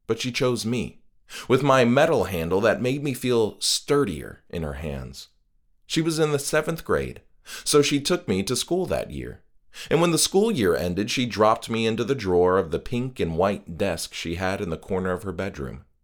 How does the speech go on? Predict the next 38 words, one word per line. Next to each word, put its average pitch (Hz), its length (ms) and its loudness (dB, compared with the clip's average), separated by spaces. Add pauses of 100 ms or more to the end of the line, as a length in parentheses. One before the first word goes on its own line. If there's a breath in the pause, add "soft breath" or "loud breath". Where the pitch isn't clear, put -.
(440)
Oh, 80 300 0 (480)
we 107 120 0
would 117 160 -4
do 104 300 -4
everything 82 580 -6
together. 65 440 -12 (460 loud breath)
We 151 120 4
made 151 260 4
crafts, 147 580 0
and 95 220 -2 (200 loud breath)
I 156 180 4
opened 160 320 0
packages 127 720 -4
for 78 260 -2
her. 69 280 -6 (300 loud breath)
I 120 240 -2
even 160 300 -2
cut 131 200 -4
the 101 80 2
tags 131 560 -4 (100)
off 101 200 2
her 107 120 2
first - 480 2
bra. 98 500 0 (640)
That's 104 200 2
friendship. 98 640 0 (880 loud breath)
I 131 80 4
was 143 200 4
honored 135 540 6
when 101 140 2
she 110 160 -2
left 107 260 4
for 139 120 0
college 87 500 2
and 101 260 -2
took 131 300 -6
only 135 420 0
me 98 460 -2